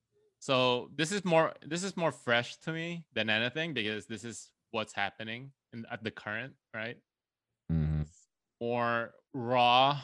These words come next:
Speaker 1: per se, and things that I see as a designer that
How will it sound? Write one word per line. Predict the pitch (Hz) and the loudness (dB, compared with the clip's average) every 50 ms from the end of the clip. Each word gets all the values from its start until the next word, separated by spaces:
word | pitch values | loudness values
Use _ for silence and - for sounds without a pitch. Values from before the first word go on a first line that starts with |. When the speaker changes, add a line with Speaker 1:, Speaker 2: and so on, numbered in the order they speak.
| - _ - | -10 _ 2
Speaker 1:
per | 127 123 | 4 4
se, | 110 - - 127 123 123 127 131 139 139 135 - _ _ _ _ _ _ _ _ _ _ _ _ _ _ _ | 4 4 4 4 6 6 6 4 4 0 -6 -12 _ _ _ _ _ _ _ _ _ _ _ _ _ _ _
and | - 127 123 123 123 120 120 117 113 110 | 4 6 6 6 6 6 4 4 0 0
things | 151 160 160 - - - - - | -2 -4 -4 -4 -4 -6 -6 -2
that | 120 123 120 117 117 113 - _ _ _ _ _ _ - | 0 2 2 2 2 0 -4 _ _ _ _ _ _ -4
I | 127 120 | -4 -4
see | 110 - - - 127 123 135 139 | -4 -6 -6 -4 -2 -2 0 0
as | 135 117 | 0 0
a | 110 117 | -2 -2
designer | 110 104 101 95 104 104 107 113 117 127 135 139 139 | -2 -2 0 2 2 2 2 2 2 2 2 0 2
that | 131 120 107 104 104 - | 4 4 4 4 4 0